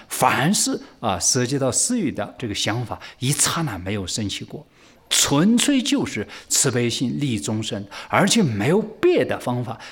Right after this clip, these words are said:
只有安住大乘菩提心的修行的状态。然后呢，唯一是用这个方法才直接有效的利众生或者救护他，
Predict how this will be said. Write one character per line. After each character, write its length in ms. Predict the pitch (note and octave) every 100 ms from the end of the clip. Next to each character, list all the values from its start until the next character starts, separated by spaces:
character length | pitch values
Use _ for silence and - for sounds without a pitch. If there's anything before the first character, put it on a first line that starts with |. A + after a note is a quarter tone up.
| -
只 220 | - D4+
有 280 | A#3 C#3+ - F3
安 240 | G3 G#3
住 220 | G3 F3+
大 280 | - - C3+
乘 320 | - G#2 G2+ -
菩 300 | - - A3+
提 200 | D4 G#3+
心 340 | - - D#4 F3
的 80 |
修 300 | A2 - B3
行 180 | A3 A#3
的 80 | C3+
状 400 | - - C4+ C4
态。 360 | - G3+ - - - _ _ _ _ _ _ _ _
然 240 | A#2 A#2+ C3
后 120 | D3+
呢， 180 | C3+ - - -
唯 120 | G#2 E3+
一 260 | C4 B3 -
是 260 | - -
用 160 | C#3+ A#2+
这 160 | C#3 A#2
个 260 | G2+ G#2+ - _ -
方 260 | B2 A2
法 180 | A2+ A2 - -
才 260 | - F#2+ -
直 280 | - D#4 C#4+
接 160 | D#3+ F3
有 280 | - E3 D3+
效 260 | - D#3+ G#2+
的 220 | G2 - _
利 240 | C#3+ D3 A2+
众 220 | B2+ A#2+
生 180 | C3 A#2+
或 160 | E3+
者 140 | A2+ G2+
救 180 | C3
护 140 | A#2 A2
他， 180 | C3+